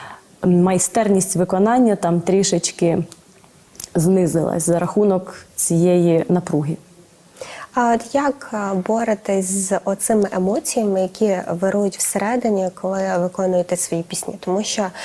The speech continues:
Speaker 2: е, зрозуміло, що навіть, е, пісня "Лелеки", коли ви її співаєте, все одно спогади, все одно,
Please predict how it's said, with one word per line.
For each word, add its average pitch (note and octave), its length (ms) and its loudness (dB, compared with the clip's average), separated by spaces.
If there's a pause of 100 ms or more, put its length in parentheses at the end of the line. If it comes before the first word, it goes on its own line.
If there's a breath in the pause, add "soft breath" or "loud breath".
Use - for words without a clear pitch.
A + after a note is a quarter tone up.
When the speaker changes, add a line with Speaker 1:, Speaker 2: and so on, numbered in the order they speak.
(260 loud breath)
Speaker 2:
е, F#3+ 260 0
зрозуміло, G3+ 600 -2
що - 200 -4
навіть, F#3 600 -2
е, F3+ 240 0
пісня G3+ 380 -2
"Лелеки", F#3+ 600 -2 (120)
коли F#3 400 -4 (320 loud breath)
ви G3+ 120 2
її F#3 200 0
співаєте, G3+ 800 -2 (260)
все - 180 -2
одно G#3+ 200 0
спогади, F#3 600 -2
все F#3 220 0
одно, F#3+ 380 -2